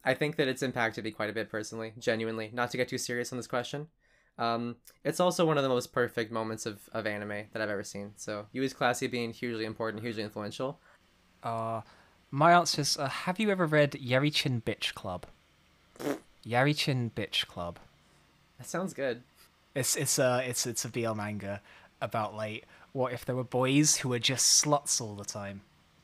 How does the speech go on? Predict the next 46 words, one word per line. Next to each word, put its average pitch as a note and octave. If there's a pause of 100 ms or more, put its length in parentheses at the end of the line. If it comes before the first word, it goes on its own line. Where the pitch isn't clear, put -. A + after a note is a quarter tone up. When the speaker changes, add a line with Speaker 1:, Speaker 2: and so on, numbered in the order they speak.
(260)
Speaker 2:
It's -
pretty G2+
good. F#2+ (360)
Speaker 1:
That C#3
would F3+
be C3+
crazy. B2+
What A#2+
if D#3
that C#3
happened? B2
Speaker 2:
What B3+
hap-, F#3+
what A3
if -
that E3+
fucking E3
happened? B2+ (520)
That's D3
my D#3
answer C#3+
to -
the C3+
question. C#3 (280)
Uh, B2+
it's -
a -
riddle. D3+ (220)
Figure A3+
out A3+
on F3
your C#3+
own A2+
time. G2 (680)
Speaker 1:
Okay, G3 (240)
I C#3
like C3+
that. A2 (380)
Little B2+
task B2+
for B2
you A2
guys. G2+ (560)
Speaker 2:
Little, C#3 (100)
little F3
homework. G#2+